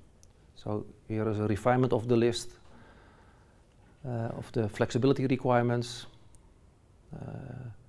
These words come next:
the performance requirements, and the ease of use, uh, requirements. So the first thing we have is metadata,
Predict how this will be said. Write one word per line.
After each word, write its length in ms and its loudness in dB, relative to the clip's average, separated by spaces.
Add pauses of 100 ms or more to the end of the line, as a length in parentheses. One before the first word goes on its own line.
(240)
the 80 -8
performance 440 4
requirements, 840 4 (1200)
and 160 0
the 40 0
ease 200 2
of 160 -4
use, 320 0
uh, 220 2
requirements. 640 -2 (920)
So 120 -4
the 60 4
first 260 6
thing 100 6
we 120 10
have 120 8
is 100 6
metadata, 840 6